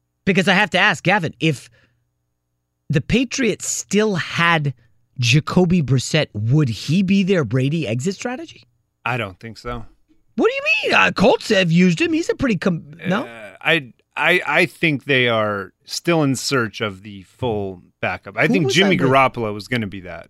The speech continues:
Speaker 1: Who was I with? I was talking with, it might have been with Cowherd. I think Cowherd thinks that Jacoby Brissett can be, like, a starter.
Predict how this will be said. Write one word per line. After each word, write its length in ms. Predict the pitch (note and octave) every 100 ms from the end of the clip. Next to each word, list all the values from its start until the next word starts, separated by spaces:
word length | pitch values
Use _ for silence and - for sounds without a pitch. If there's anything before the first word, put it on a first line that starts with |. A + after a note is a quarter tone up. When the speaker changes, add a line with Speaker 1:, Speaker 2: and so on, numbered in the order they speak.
| _
Speaker 1:
Who 120 | A3+
was 220 | C4 E4
I 100 | C#4
with? 240 | D#3+ B2 C#3
I 100 | D3
was 220 | C#3 -
talking 360 | - A3 C#4 G#3+
with, 140 | D3
it 60 | C#3
might 200 | C#3+ C#4
have 80 | C4+
been 120 | D3+
with 160 | A2 -
Cowherd. 600 | - C3+ E3 C#2+ C2+ - -
I 100 | C3
think 200 | A#3 -
Cowherd 540 | - D3 E3+ A#2+ D#2+
thinks 320 | - A#2+ G2+ -
that 260 | G2 - - _ _ _
Jacoby 440 | - A#2+ C#3 D3+ C#3+
Brissett 380 | A2+ - C3+ -
can 160 | F#2+
be, 120 | A2
like, 220 | G#2+ F#2 E2
a 60 |
starter. 580 | - - F2 D#2+ -